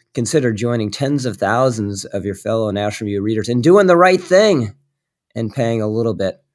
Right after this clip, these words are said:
for our content. You won't regret it. If nothing else, you'll sleep easier at night. With that, let's hit a few other things before we go. Jim Garrity, you were disappointed at the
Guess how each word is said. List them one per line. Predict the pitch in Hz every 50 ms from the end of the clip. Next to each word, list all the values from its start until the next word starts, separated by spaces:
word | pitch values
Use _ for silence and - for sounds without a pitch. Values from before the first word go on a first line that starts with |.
| _ _ _ _ _ _
for | _ - - 107 95 92 95 92 - -
our | 85 85 85 82
content. | - - 98 95 98 98 92 - 104 98 98 92 - _
You | 92 92 92 90
won't | 85 90 101 101 101 98 - - _ _ _ _ _ _ _ _ _
regret | 98 90 90 90 87 _ _ 95 92 101 107 107 107 107
it. | 107 104 101 - _ _
If | - 92 110
nothing | 110 120 120 - 127 123 113
else, | 113 110 98 92 - - -
you'll | - 98
sleep | - - - - 110 98 90 - _ _ _ _ _ _
easier | 110 104 101 92 95 92 90 90 82 80 - - _ _ _ _ _ _ _ _ _ _ _ -
at | 95 92 90 -
night. | 95 95 101 107 98 90 - -
With | 113 101 -
that, | 135 139 151 160 160 - -
let's | 143 131 139 -
hit | 156 139
a | 127
few | - 165 156 139 -
other | - 156 151 156
things | 151 165 160 151 131 139
before | - 127 - - 160 165 170 165
we | 160 165 151
go. | 127 117 143 160 160 165 170 170 160 151
Jim | 127 - - 165 170 180 185 185 180 160
Garrity, | 135 170 170 180 190 190 196 196 202 196 190 185
you | 170 165 170
were | 165 156
disappointed | 135 135 139 - 190 185 - 156 127 - 175 165 170 170 170 170 151 147
at | - 143 147 120 -
the | 139 139 135 - 135